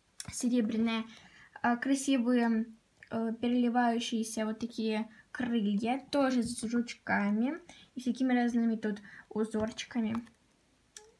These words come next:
Э, и красивая изюминка куклы — это такие бордовые, яркие, яркие туфли,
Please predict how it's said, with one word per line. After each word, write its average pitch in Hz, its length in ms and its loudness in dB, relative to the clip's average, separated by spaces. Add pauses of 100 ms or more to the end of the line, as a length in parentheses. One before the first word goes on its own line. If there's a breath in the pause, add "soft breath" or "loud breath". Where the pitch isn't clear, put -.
(120)
Э, 226 380 0 (120)
и 285 120 -2 (840 loud breath)
красивая 247 760 2
изюминка 240 560 4
куклы — 311 500 -2 (140)
это 262 260 -2
такие 247 340 -4
бордовые, 240 800 2
яркие, 220 840 -2 (480 loud breath)
яркие 247 600 2
туфли, 226 720 0